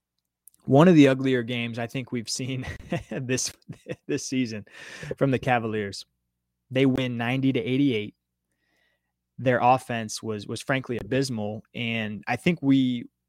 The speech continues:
you know, most of us had a thought that that was going to come after many of the starters played forty plus minutes. Donovan played fifty minutes just two nights before on Monday night.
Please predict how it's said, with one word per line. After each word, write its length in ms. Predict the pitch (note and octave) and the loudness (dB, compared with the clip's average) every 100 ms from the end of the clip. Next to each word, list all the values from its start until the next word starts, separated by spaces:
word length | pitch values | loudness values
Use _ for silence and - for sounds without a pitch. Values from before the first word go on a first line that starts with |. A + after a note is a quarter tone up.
| _ _ _ _ - | _ _ _ _ -20
you 320 | - C#3 D3 | -14 -4 -2
know, 100 | B2 | -2
most 360 | B2 C#3 C#3+ C#3 | 0 2 2 -2
of 120 | B2 | -2
us 160 | B2 | -4
had 220 | - C3 A#2+ | -2 -4 -4
a 80 | |
thought 340 | A2 - D3 - | -4 0 0 0
that 120 | A#2 | -4
that 160 | A2 A2+ | -2 -2
was 160 | A2+ | -4
going 220 | A2 A2+ G#2+ | -4 -4 -4
to 60 | |
come 420 | G#2 A2 G#2+ A2+ C3 - | -4 -2 -2 -4 -10 -4
after 580 | A2 G#2+ - A2+ G#2+ G#2+ | -2 -2 -2 -2 -2 -6
many 300 | B2+ B2+ B2 | -4 -2 -2
of 100 | A2 | -4
the 60 | A2 | -6
starters 580 | - A#2 A#2 A2+ A2 G#2+ | -6 -2 0 0 -4 -6
played 400 | - A#2 G#2+ G#2 | -6 -4 -4 -6
forty 420 | - - A2+ A2 | -10 -2 -2 -2
plus 380 | G#2+ - G#2+ - | -4 -4 -4 -4
minutes. 320 | G#2+ G#2+ G#2 | -6 -6 -6
Donovan 380 | - G#2+ A2 A2 | -2 -2 -2 -4
played 240 | A#2 G#2+ | -2 -4
fifty 360 | - A#2+ - A2 | -4 -8 -6 -8
minutes 300 | A2 G#2+ G#2+ | -6 -6 -6
just 260 | - A#2+ - | -8 -8 -6
two 140 | B2 | -4
nights 220 | A2 A2 | -2 -4
before 500 | - G2+ A#2+ A2+ G#2 - - - - - | -6 -6 0 2 2 -4 -20 -20 -20 -4
on 140 | A#2 | -2
Monday 320 | A#2 A#2+ A2+ G#2+ | 2 2 2 0
night. 280 | G#2 G#2+ | -2 -4